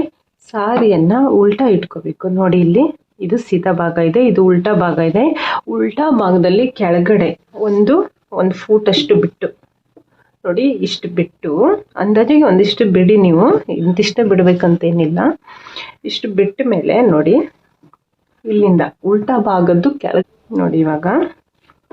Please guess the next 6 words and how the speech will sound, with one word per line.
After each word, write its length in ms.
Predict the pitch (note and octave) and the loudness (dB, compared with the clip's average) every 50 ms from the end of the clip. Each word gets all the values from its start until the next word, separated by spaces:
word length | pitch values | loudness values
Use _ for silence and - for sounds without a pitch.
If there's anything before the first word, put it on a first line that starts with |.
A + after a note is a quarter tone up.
| - - _ _ _ _ _ _ _ _ _ _ _ _ _ _ _ - _ _ _ _ _ | -20 -20 _ _ _ _ _ _ _ _ _ _ _ _ _ _ _ -20 _ _ _ _ _
ಕರೆಕ್ಟಾಗಿ 580 | - G3+ G3+ - _ _ _ - G#3 G3 F#3+ G#3 | -12 -12 -12 -12 _ _ _ -4 -4 -2 -2 -4
ಸಾರಿನ 500 | G3+ G#3 A3 F3 E3+ F3 F#3+ F#3+ F#3+ F#3+ F3+ E3+ | -4 -2 -2 -2 -2 0 0 0 0 0 0 0
ಹೀಗೆ 200 | F#3 E3+ - E3+ | 0 -2 -2 -6
ಇಟ್ಕೊಂಡು 440 | - - - - F#3 F3+ F3 D#3 E3 G3+ A#3 C#4+ D4 D4 - _ _ _ _ - D#4+ _ _ _ _ _ _ _ _ _ _ _ _ _ _ _ _ _ _ _ | -10 -10 -12 -8 -4 -4 -4 -4 -2 0 0 0 0 -2 -6 _ _ _ _ -20 -20 _ _ _ _ _ _ _ _ _ _ _ _ _ _ _ _ _ _ _
ಕೆಳಗಡೆ 440 | - - F#3+ F#3 G3 F#3+ G3+ G3+ G#3+ | -14 -10 -8 -8 -6 -4 -2 -2 -2
ಭಾಗದಲ್ಲಿ 580 | G#3 F#3+ F3+ F3 F3 F3 E3 F3 E3+ F3+ A3+ | -2 0 0 0 0 0 0 2 2 2 2